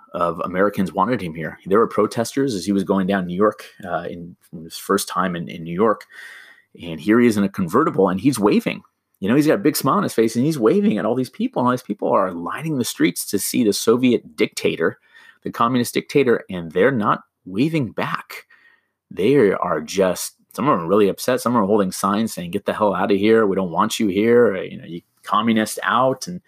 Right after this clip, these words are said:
and there he is, big smile on his face. I think at one point he actually stops the car. If I'm not mistaken, it's here or might be in a different place. But he stops the car and he goes off to the crowd 'cause he wants to mingle with the people. He wants to be, uh,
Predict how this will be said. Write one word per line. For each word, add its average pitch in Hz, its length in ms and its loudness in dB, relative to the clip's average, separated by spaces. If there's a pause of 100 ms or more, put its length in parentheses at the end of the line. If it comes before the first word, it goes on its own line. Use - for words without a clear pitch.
(580)
and 90 100 -8
there 120 140 4
he 190 140 2
is, 254 100 0
big 117 220 -2
smile 139 180 0
on 170 60 0
his 175 160 -4
face. - 180 2
I 135 60 -2
think 233 100 0
at - 140 2
one 117 160 0
point 92 340 -4 (280)
he 113 140 0
actually 117 300 0
stops - 420 -2
the 85 120 -6
car. 82 500 -4
If - 120 -6
I'm 110 120 -2
not 120 160 2
mistaken, 98 360 -2
it's 87 140 -10
here 92 300 -2
or 90 120 -6
might 92 200 -8
be 85 160 -8
in 80 80 -10
a 82 80 -10
different 82 320 -8
place. 78 400 -8 (400)
But 107 80 0
he 117 40 4
stops 135 340 -2
the 110 100 0
car 110 220 0
and 92 100 -2
he 87 40 -6
goes 107 220 4
off 107 220 2
to - 40 -10
the 104 80 -8
crowd 151 380 -4
'cause 95 100 0
he 95 60 -2
wants 104 280 -4
to 110 180 -2 (240)
mingle 143 360 0
with 151 140 2
the 143 80 -6
people. 170 300 -4
He 92 60 -4
wants 92 180 -4
to 95 80 -4
be, 110 320 -2 (240)
uh, - 100 -6